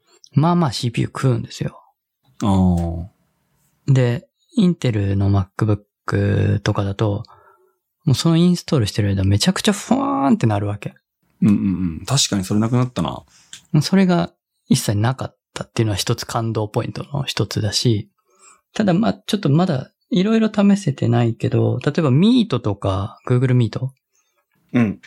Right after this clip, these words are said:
Speaker 1: とか、そのDiscordの画面共有とか、わかんないけどさ。
Speaker 2: ああ。
Speaker 1: なんかそういうビデオチャッ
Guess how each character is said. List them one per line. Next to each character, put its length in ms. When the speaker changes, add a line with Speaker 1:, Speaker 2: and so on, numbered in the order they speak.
Speaker 1:
と 100
か、 220
そ 120
の 60
Discord 680
の 120
画 100
面 180
共 160
有 60
と 120
か、 180
わ 120
か 100
ん 40
な 80
い 40
け 80
ど 100
さ。 120
Speaker 2:
あ 40
あ。 280
Speaker 1:
な 80
ん 40
か 20
そ 180
う 60
い 380
う 140
ビ 160
デ 140
オ 120
チ 160
ャ 60
ッ 40